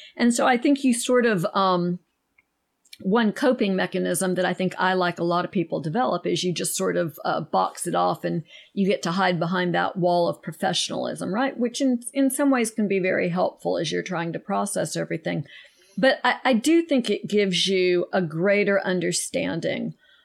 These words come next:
of the situation that victims find themselves in. One of my other U S attorney colleagues had lost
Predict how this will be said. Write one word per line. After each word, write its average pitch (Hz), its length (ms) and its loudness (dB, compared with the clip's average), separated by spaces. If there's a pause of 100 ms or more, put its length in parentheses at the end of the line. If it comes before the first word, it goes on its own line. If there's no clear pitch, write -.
(260)
of 180 180 0
the 185 80 -2
situation 185 800 0
that 170 200 -2
victims 180 580 -4
find 185 440 -2 (140)
themselves 175 580 -2
in. 175 260 0
One 226 140 4
of 220 100 0
my 202 220 2
other 202 220 2
U 185 260 2
S 175 140 -4
attorney 175 340 -4
colleagues 185 720 -2 (380)
had 175 180 0
lost 185 480 0